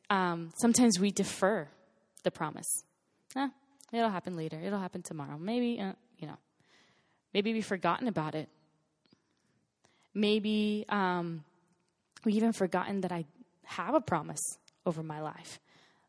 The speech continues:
that I have a desire that is within me. And then maybe of us are stuck, or not stuck, but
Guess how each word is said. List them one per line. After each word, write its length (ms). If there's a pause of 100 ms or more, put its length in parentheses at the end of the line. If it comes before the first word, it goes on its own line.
(120)
that 100
I 60
have 640
a 60
desire 680
that 140
is 180
within 300
me. 240 (1600)
And 120
then 160
maybe 240
of 80
us 160
are 40
stuck, 540 (340)
or 260 (180)
not 180
stuck, 480
but 260